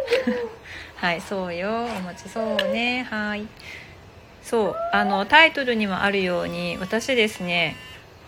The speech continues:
タイトルにもあるようにって、そうそうそう、YouTubeチャンネルを開設したんですよ。あの、先日、徳島県の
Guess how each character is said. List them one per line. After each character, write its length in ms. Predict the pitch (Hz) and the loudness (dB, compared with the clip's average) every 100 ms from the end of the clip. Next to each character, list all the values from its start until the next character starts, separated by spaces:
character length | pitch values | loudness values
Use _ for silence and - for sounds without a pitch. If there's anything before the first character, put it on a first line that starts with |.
| - - - - | -20 -18 -18 2
タ 160 | 311 | 4
イ 40 | 320 | 8
ト 100 | 240 | 6
ル 60 | |
に 100 | 254 | 6
も 120 | 185 | 6
あ 60 | - | 6
る 120 | 208 | 8
よ 120 | 190 | 6
う 40 | - | 6
に 140 | 185 | 4
っ 100 | 180 | 2
て、 80 | 170 | -2
そ 140 | 170 | -4
う 40 | 160 | -6
そ 120 | - | -2
う 60 | 554 | -2
そ 100 | 196 | 2
う、 20 | |
YouTube 440 | 269 330 370 359 | 2 4 4 6
チ 100 | 359 | 8
ャ 100 | 370 | 8
ン 40 | 339 | 8
ネ 120 | 240 | 2
ル 160 | 175 180 | 4 6
を 220 | 180 - - - - | 6 4 -2 -4 -2
開 140 | - - | 6 8
設 260 | - - 226 | 8 4 2
し 100 | - | 4
た 100 | 214 | 4
ん 80 | |
で 100 | 185 170 | 2 -2
す 120 | 151 | -2
よ。 120 | - 494 480 453 466 480 466 - - - - - - - | 0 0 -2 -2 -2 -2 -4 -8 -18 -18 -18 -18 -20 -6
あ 160 | 185 190 | 0 0
の、 160 | 175 | 2
先 260 | 180 294 302 | 4 4 6
日、 120 | 285 277 277 277 262 - - - 330 285 247 | 6 6 6 6 4 2 -10 -12 -12 -12 -6
徳 200 | 262 294 | -2 0
島 280 | 294 311 339 | 0 2 2
県 340 | 262 190 175 | 2 0 0
の 240 | 214 180 | 2 2